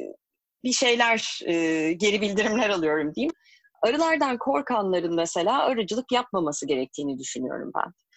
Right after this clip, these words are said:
E, çünkü korktuğun bir canlıyla bağ kurmak çok zor. E, onu çok iyi anlamak zor. Yani herkes tabii arıcılık yapmak için arıyı çok iyi anlamak zorunda mı? Hayır, değil. Ama, e, bence, yani benim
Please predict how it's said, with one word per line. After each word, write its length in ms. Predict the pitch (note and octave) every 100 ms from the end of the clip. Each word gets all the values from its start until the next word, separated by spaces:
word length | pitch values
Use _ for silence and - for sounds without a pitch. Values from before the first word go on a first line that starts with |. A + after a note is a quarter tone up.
| _ -
E, 40 | -
çünkü 320 | - D4 E4+
korktuğun 720 | - A#3+ A#3+ - - D#4 D#4
bir 200 | C#4+ C4+
canlıyla 760 | G3+ G#3+ A3 A#3+ C4+ C4+ B3 A3+ -
bağ 260 | F3 G#3 B3+
kurmak 320 | - B3 B3 A#3+
çok 280 | - C#4 -
zor. 420 | G3 D3 - - - _ _ _ -
E, 40 | F3+ F#3 F3+ F3+ F3 - - _ G3
onu 340 | A3+ C4 B3 _
çok 300 | - B3+ -
iyi 180 | - A#3+
anlamak 540 | A3+ A3+ A#3 A#3+ A#3+ G#3+
zor. 600 | G3+ A3 A3 A3+ - -
Yani 240 | G#3 F#3+
herkes 380 | G3+ A#3 B3 C4+
tabii 240 | - A#3+ G3
arıcılık 320 | F#3+ G#3+ A3
yapmak 260 | G#3 -
için 140 | G#3+ A3
arıyı 240 | - A3
çok 280 | G#3 A3+ -
iyi 100 | G#3+
anlamak 400 | G3+ G#3 A3 G3+
zorunda 440 | F#3 G#3 A3 A3+
mı? 180 | A3 G3+ A#3
Hayır, 360 | A3+ A#3 A#3+
değil. 260 | A#3+ G#3+ D3 -
Ama, 340 | B3 D#4 C4 G4+ _ _ _ - -
e, 180 | F#3+
bence, 440 | F#3 A#3+ D4 G#3 F3
yani 400 | E3 D#3+ E3 E3+
benim 340 | F#3 G3+ G3+